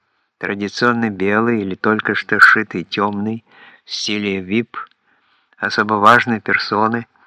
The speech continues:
сразу придающий происходящему торжественный приподнятый характер. От этого зависел и выбор выходной песни. В общих чертах порядок композиций Олег уже наметил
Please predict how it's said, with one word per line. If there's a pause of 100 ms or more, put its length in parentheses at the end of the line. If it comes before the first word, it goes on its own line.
(420)
сразу
придающий
происходящему
торжественный
приподнятый
характер. (1400)
От
этого
зависел
и
выбор
выходной
песни. (1000)
В
общих
чертах
порядок
композиций
Олег
уже
наметил